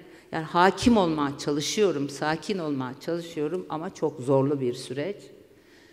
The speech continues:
Şimdi Hasan Gemici Bey tayin olmuştu, Kocaeli'nden sorumlu olmuştu.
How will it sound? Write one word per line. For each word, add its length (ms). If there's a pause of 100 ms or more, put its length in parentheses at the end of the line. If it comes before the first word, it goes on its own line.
(320)
Şimdi 840 (1700)
Hasan 500
Gemici 480
Bey 560
tayin 320
olmuştu, 480
Kocaeli'nden 640
sorumlu 480
olmuştu. 600